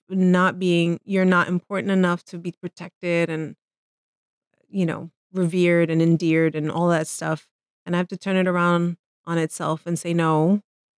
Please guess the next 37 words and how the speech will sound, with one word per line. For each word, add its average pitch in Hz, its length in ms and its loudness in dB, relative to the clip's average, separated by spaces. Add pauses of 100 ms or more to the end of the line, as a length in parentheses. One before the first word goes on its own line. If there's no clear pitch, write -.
(380)
I 170 180 -2
love 156 300 0
me. 160 480 0
I 175 140 -4
have 170 240 -2
to 170 140 -12 (840)
d-, - 140 -18
make 190 300 0
choices 190 640 -2
that 160 240 -4
are 175 120 -2
loving 175 380 2
to - 120 -12
myself." 156 720 -4 (1000)
Um, 156 380 -2
so, 190 220 -2
like, 170 180 0
when 175 100 -6
I 170 80 0
decided 170 360 -4
to 180 80 -6
leave 170 160 0
my 165 100 0
boyfriend, 165 460 -2
that 156 120 0
was 170 160 0
a 165 80 -6
choice 160 460 -4
of 160 60 -6
me 180 160 2
picking 170 400 -6
me 175 340 4
and 170 220 0
loving 160 240 0
myself 160 640 -2 (340)
instead 175 300 -4
of 160 120 -6